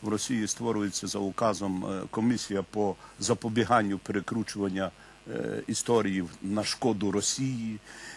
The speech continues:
Ми маємо, коли нас нахиляли, що створювати спільний підручник, а сама історія у нас спростовує.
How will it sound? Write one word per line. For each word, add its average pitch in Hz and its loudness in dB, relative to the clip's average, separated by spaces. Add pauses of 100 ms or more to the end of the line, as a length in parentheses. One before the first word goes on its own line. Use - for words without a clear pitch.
(100)
Ми 131 4
маємо, 156 4
коли 120 2
нас 110 0 (140)
нахиляли, 110 2
що - -4
створювати 101 -2
спільний 98 2
підручник, 160 -6 (400)
а 117 6
сама 202 0
історія 123 2
у 117 0
нас 170 -2
спростовує. 175 0